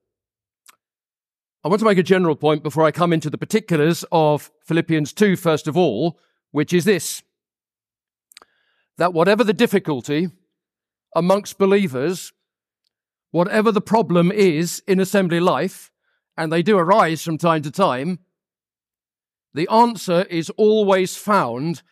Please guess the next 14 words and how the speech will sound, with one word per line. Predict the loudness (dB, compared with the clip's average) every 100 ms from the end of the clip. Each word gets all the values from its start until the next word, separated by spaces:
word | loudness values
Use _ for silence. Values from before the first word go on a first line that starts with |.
| _
in | -2
the | 0
person | 0 -2 -2 -8
of | -8
Christ. | -10 -12 -14 -20 _ _ _ _ _ _ _ _ _ _ _ _ _ _ _ _ _ _ _
And | -4 -2
that |
what | 0 0
you | 0 0
find | 0 2 2 2
in | 0 0 0
New | 0
Testament | 2 0 0 0 0
epistles | 0 0 -2 -6 -8 -8